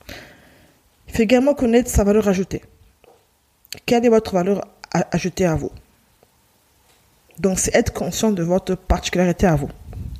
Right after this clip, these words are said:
Donc, je, je commence par la valeur ajoutée. La valeur ajoutée, c'est... Là, vous voyez, t-, t-, tout à l'heure, j'ai parlé d'une salle de sport. Donc, aujourd'hui, il y a plein, il y a, il y a,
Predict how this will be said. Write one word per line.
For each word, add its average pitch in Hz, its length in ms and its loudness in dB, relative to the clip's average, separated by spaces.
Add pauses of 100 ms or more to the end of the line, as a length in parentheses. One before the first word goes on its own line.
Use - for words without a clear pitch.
(540)
Donc, 196 300 2 (400)
je, 165 220 -4
je 165 100 0
commence 190 300 0
par 165 240 2
la 160 100 0
valeur 165 220 -4
ajoutée. - 360 -4
La 202 80 2
valeur 220 180 4
ajoutée, 208 340 2
c'est... 170 400 -2 (720)
Là, 233 120 6
vous 226 40 0
voyez, 208 200 6
t-, - 160 -14
t-, - 340 -20
tout - 80 2
à 180 40 4
l'heure, 185 180 4
j'ai 175 140 2
parlé 165 300 2
d'une 165 160 -2
salle 170 220 -2
de 156 80 -6
sport. 202 540 0 (1300)
Donc, 160 380 -6
aujourd'hui, 196 300 -2
il - 20 4
y - 20 6
a 196 60 4
plein, - 160 4
il 202 40 2
y 180 40 2
a, 160 80 0 (100)
il 180 80 -2
y - 20 -2
a, 170 280 -4